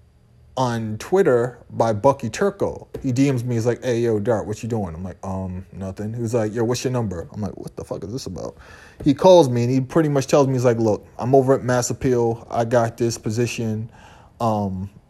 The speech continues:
this, this looks like I'm about to be an editor over here. And, uh, I told everybody, you need to have your own column.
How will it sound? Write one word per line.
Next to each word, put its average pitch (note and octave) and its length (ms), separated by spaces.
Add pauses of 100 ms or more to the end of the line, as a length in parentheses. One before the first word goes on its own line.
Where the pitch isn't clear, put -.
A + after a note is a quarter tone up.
(460)
this, A2 260
this A#2+ 340
looks B2+ 220
like A#2+ 160
I'm A2+ 100
about A#2 180
to A2+ 60
be A2+ 140
an - 120
editor A#2+ 320
over A2+ 240
here. A#2 360 (320)
And, G#2+ 420 (120)
uh, G2+ 400 (240)
I B2+ 180
told B2 380
everybody, A2+ 480
you C#3 680
need B2+ 440
to B2 160
have A2+ 460 (140)
your A#2 280
own A2 300
column. F2+ 520